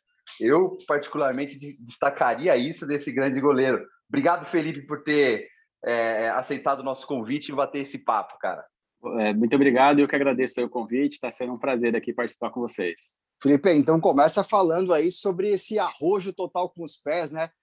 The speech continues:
Speaker 3: Você não só bate bem na bola,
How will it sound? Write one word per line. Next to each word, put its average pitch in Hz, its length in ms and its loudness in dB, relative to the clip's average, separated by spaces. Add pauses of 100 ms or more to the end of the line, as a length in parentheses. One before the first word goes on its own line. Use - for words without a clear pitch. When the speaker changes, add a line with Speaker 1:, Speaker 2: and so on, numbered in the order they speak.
(120)
Speaker 3:
Você 143 260 -2
não 202 200 -2
só 214 240 -2
bate 185 400 -4
bem 165 340 -2
na 208 140 -4
bola, 170 480 -4